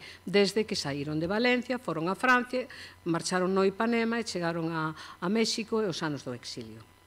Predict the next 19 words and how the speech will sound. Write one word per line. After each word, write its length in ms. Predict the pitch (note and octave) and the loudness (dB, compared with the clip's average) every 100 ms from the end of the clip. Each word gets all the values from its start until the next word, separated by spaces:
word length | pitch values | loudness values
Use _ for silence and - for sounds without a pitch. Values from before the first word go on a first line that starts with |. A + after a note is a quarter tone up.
| - - _ - - - - - - - - - - - - - - _ - | -20 -20 _ -20 -20 -20 -20 -20 -20 -20 -20 -20 -20 -20 -20 -20 -20 _ -4
Maribille 560 | F#3+ F#3 F#3 G#3+ G3+ A3 | 2 4 4 2 2 2
Villaverde 800 | A#3+ A3+ A#3 C4+ C4 A3 C#4+ D4+ | 4 4 6 6 6 4 2 0
publicou, 800 | - A3+ G#3+ G3+ A3+ G#3+ D#3+ - - - | 0 2 2 4 6 6 4 -2 -14 -14
bueno, 320 | G3 G#3 F#3 - | 0 0 0 -2
o 80 | G3 | -2
texto 400 | A#3+ A#3 - A3+ | 0 0 0 2
de 80 | G#3+ | 2
Concha 320 | A3 G#3+ G#3+ | 2 -2 -2
Castro 320 | G3+ - G3 | -2 -2 0
Viejo 320 | A3+ A3 - | 0 0 -2
non 240 | G#3 G3 F#3 | 0 2 2
indiquei, 480 | F#3 F3+ F3 G#3 G3 | 2 0 -2 0 0
é 60 | |
de 80 | F3 | 0
mil 160 | F3+ F#3 | 0 0
novecentos 480 | E3+ F3+ F#3 F3 - | 0 -2 -4 -4 -4
cincuenta 400 | E3 D#3 D3 C3+ | -2 -2 -4 -6
e 60 | |
sete. 400 | - C3 - C3 | -6 -10 -10 -14